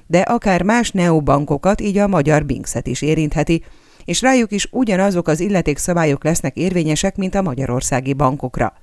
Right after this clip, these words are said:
A csomag jelenleg a köztársasági elnök aláírására vár.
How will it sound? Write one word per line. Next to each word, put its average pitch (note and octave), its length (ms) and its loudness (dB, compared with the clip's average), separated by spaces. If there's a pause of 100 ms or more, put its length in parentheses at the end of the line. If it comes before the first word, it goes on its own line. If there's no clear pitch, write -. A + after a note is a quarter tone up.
(400)
A - 180 -6
csomag G#3 420 2 (180)
jelenleg F#3 440 0
a F#3 100 4
köztársasági D3+ 840 -2
elnök D3+ 260 -2
aláírására A#2 880 -4
vár. G2+ 340 -10